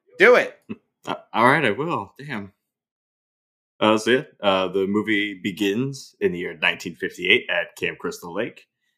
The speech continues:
Speaker 2: And as Dan said, uh, our immediate death clock, damn near, our counselors, uh, Barry and Claudette, are singing and playing the guitar for a bunch of the campers, and they're singing Kumbaya, and it's just so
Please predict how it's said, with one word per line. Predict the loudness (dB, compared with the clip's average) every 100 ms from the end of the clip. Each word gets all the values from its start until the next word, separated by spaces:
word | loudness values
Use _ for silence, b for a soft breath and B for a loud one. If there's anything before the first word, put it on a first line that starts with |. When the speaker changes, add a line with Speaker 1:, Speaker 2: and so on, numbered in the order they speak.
| _ -6
Speaker 2:
And | -4
as | -4
Dan | 0 0 0
said, | -6 -4 -4 -6
uh, | -6 -6 -10 -14 _ _ _ _
our | -12 -8
immediate | -6 -2 -2 -2
death | 0 -2
clock, | -2 -12 -10 -8
damn | -8 -6
near, | -10 -6
our | -4 -4
counselors, | 0 0 -2 -8 -6 -8 -8
uh, | -8 -8 -10 -14
Barry | 0 2 2 0 -4
and | -8 -6
Claudette, | 0 0 4 4 4 0 _
are | -4 -2 -6 -10 -12 -16 _ _ _ _ _ _
singing | -12 -6 0 2 2 4
and | 4 4
playing | 0 -4
the | -4
guitar | -6 -4 -4 -4 -8
for | -14 -14 -14
a | -16
bunch | -18 -18
of | -20
the |
campers, | 0 4 4 2 -2 -2 -6
and | -8 -8 -8 -14
they're | -16
singing | -16 -14 -16
Kumbaya, | -4 -2 -2 2 2 4 2 -2 -4
and | -8
it's | -12 -14 -18
just | -8 -6 -6 -10 -18 -20 _
so | -4 -4